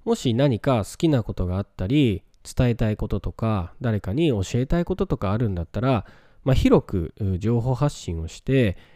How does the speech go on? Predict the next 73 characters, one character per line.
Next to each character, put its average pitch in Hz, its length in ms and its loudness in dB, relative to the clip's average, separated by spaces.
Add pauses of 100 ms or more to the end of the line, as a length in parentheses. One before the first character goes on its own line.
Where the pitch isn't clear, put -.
(140)
え 92 520 0
ー、 - 60 -6
書 123 100 0
く - 180 -12
っ - 360 -18
て 95 100 -2
い - 20 0
う 95 40 -2
こ 113 120 -4
と 139 100 0
を 127 40 0
ね、 147 140 4
や 98 120 2
っ - 20 -2
て - 180 -10
み 85 120 -6
て 80 80 -8
ほ 78 60 -8
し - 160 -8
い - 20 -4
な 131 120 0
っ - 40 -8
て - 140 -12
思 80 120 -6
い 82 40 -8
ま 82 100 -10
す - 120 -12
ね。 110 120 -2 (500)
で、 127 80 2
そ 202 140 4
れ 233 80 6
に 247 140 4
す - 180 -2
ご 254 120 6
い - 40 6
抵 - 260 8
抗 160 200 4
が 156 180 0
あ 196 80 4
る 214 60 6
っ 143 60 2
て - 200 -10
い 82 40 -4
う 87 40 -8
場 107 320 0
合 135 160 0
は、 185 320 2 (420)
ま 110 380 2 (100)
あ、 92 200 -2
あ、 85 40 -2
日 101 300 0
記 - 160 -4
と 190 100 0
か 85 140 -2
ね、 98 300 -2 (200)
え 85 260 -2
ー、 85 60 -4
ノ 127 140 2
ー 113 40 0
ト 80 120 -4
と - 100 -4
か - 360 -10
で 175 80 0
も 160 140 0
い 160 100 0
い - 20 -6
と - 120 -4
思 92 120 -6
う 107 40 -4
ん 98 40 -4
で 78 80 -8
す - 120 -12
ね。 120 160 -4